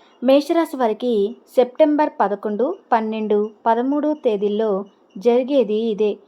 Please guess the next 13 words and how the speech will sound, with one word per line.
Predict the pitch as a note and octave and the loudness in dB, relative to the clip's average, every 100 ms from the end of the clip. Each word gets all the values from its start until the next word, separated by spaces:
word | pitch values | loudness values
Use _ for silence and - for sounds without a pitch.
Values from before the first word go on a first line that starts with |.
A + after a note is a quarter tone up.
| _ _ B3 | _ _ -2
మీరు | D#4+ D#4+ | 0 2
నక్కతోక | A#3+ G#3 C4+ D4 C#4 C#4 | 0 -2 0 2 2 0
తొక్కినట్లే. | A3+ G3 G#3 G3 G#3+ A3 - _ _ | -4 -6 -6 -4 -4 -4 -8 _ _
ఇక | C4 D4 | -4 0
మీ | E4 | 0
అదృష్టాన్ని | D#4 G#3+ G#3+ - B3+ A3+ A3 A3 | 0 -2 -6 -4 -2 -2 -4 -4
ఎవరూ | G3 A#3+ | -2 0
ఆపలేరు. | A#3+ G3+ G#3 G#3 G#3+ - _ _ - | 0 -2 -2 0 0 -4 _ _ -2
అలాగే | B3 C#4 C#4 E4 | 2 2 2 0
మేషరాశి | D4+ A3 G#3+ A#3+ A#3 A3+ | 0 -2 -2 -2 -2 -4
వారికి | G#3 G3+ A#3 F#3+ G#3 _ - | -4 -4 -2 -2 -6 _ -2
సెప్టెంబర్ | A#3+ A#3+ D#4+ D#4 D#4 C#4 | -2 0 -2 0 0 0
నెలలో | G#3 G3+ | -2 0